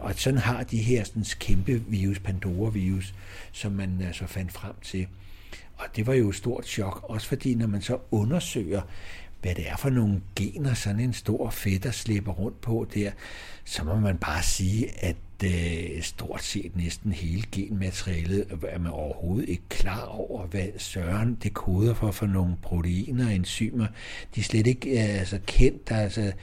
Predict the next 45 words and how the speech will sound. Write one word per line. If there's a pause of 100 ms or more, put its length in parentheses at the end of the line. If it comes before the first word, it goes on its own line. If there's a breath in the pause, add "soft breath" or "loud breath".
(380 loud breath)
proteiner,
enzymer
og
ting,
vi,
vi,
vi
ikke
er
klar
over,
hvad
laver
overhovedet. (720 loud breath)
Og, (100)
og
det
kan
jo,
altså, (520)
det
kan
jo
være (160)
interessant
og
meget
gavnligt,
hvis
vi
nu
finder
nogle (920 loud breath)
proteiner
og
enzymer,
som
har
nogle
funktioner,
vi
kunne
udnytte
på
en